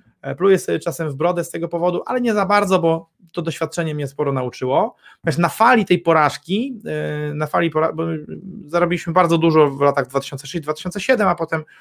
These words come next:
na przełomie siódmego i ósmego wszystko nam poleciało. E, ale na fali tej porażki stwierdziliśmy z Damianem, że musimy się odkuć i weszliśmy w drugi, w drugi wspólny biznes, e, który polegał na tym, że, e, kupi-, kupowa-, kupowaliśmy duże mieszkania,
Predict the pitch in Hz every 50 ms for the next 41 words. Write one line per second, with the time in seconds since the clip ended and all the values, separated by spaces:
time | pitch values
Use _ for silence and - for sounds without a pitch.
0 | _ _ _ _ 160 147 - - 170 165 156 - 175 151 147 160 156 147 147 139
1 | 139 139 151 147 135 135 - - 135 127 - 131 120 117 117 - 123 117 113 -
2 | - 120 127 156 254 302 - _ _ - - - - - - _ - 139 139 139
3 | - - - 151 175 190 202 - - 254 277 285 247 190 226 190 - 190 190 214
4 | 240 214 - - - 190 185 165 - - 170 165 180 - - 180 151 165 165 180
5 | 175 170 165 151 160 160 143 - 170 151 - - - - 214 226 - 240 185 190
6 | 185 180 190 - 214 185 - 208 175 165 170 202 202 160 147 139 135 - 139 143
7 | 175 185 160 143 131 - - - 143 135 135 135 123 123 117 123 135 165 208 247
8 | 233 - - _ _ _ _ _ _ _ - 147 143 135 - 196 151 147 196 190
9 | 196 196 190 196 185 175 180 190 - 196 185 165 151 156 156 151 160 156 165 -
10 | 147 147 147 147 147 143 143 143 143 147 147 143 - _ 147 139 165 160 160 -
11 | - 151 165 160 165 170 165 143 - - 135 151 147 170 175 175 - - 151 143
12 | 151 160 151 147 139 131 123 - - 147 156 175 180 175 170 180